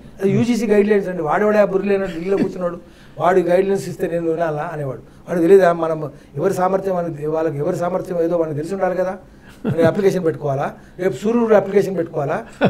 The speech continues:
నేను సూర్యుని అని చెప్పి certificate విడియాలా?" అని చె-, ఆయన ఒక జోక్ కూడా చెప్పేవాడు. ఏంటంటే ఆఫీసర్లు అడవి, ఒక revenue officer అడవికి పోయినట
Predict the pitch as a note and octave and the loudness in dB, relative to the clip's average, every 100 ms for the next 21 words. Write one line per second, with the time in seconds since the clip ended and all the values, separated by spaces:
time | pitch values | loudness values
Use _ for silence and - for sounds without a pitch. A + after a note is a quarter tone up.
0 | - F#3 - A3+ A3+ G3+ F#3+ F#3+ - D#3+ | 2 -2 2 2 2 0 2 0 0 -2
1 | F3 F3+ F#3+ D#3 D#3+ E3 C#3+ F#3 A#3 - | -2 -2 -2 -2 0 2 2 -2 -6 -18
2 | - - E3+ G3+ G3 E3+ F3+ E3 - G#3 | -20 -8 -2 4 6 6 0 0 4 4
3 | A3+ G#3 G3 F#3+ D3+ D3 F#3 F3+ E3 G#3 | 6 4 4 4 0 0 -2 -2 -2 -4
4 | G#3 - - - - - - C3+ E3+ G#3 | -6 -14 -20 -20 -20 -20 -12 0 0 0
5 | G3+ F#3+ E3+ F#3+ G3 D#3+ F#3 E3+ E3 D#3+ | 0 -2 0 0 2 2 2 0 -2 -2
6 | D#3 G#3 G3+ F#3 F3+ F3+ F#3 E3+ D#3 A#2+ | 0 0 2 0 0 0 0 0 -4 -4